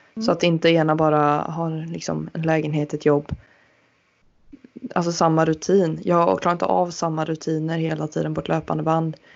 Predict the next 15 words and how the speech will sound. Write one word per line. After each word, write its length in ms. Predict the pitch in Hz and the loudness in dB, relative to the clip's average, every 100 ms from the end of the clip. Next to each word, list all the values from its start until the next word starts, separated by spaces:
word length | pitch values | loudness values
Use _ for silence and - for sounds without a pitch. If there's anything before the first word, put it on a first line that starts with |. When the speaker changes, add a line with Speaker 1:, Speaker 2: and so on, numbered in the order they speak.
| - - - _ _ | -20 -20 -20 _ _
Speaker 2:
Utan 300 | 180 170 165 | -2 0 2
det 60 | |
måste 240 | 170 - 165 | 0 -2 0
hända 340 | 170 160 160 | 2 2 2
någonting. 440 | 160 160 156 160 | 0 0 0 2
Någonting 320 | 165 160 160 160 | 2 0 0 -2
måste 200 | 151 160 | -2 -2
bli 140 | 160 | 0
bättre 420 | 151 156 - 165 | 0 -2 -2 -2
hela 300 | 156 156 160 | -2 0 -2
tiden. 340 | 156 160 - - - - - - _ - | 0 0 -2 -6 -12 -20 -20 -20 _ -8
Ni 180 | 175 156 | -4 0
kan 140 | 156 | 0
inte 100 | 156 | 0
bara 480 | 160 156 151 151 | 2 4 4 2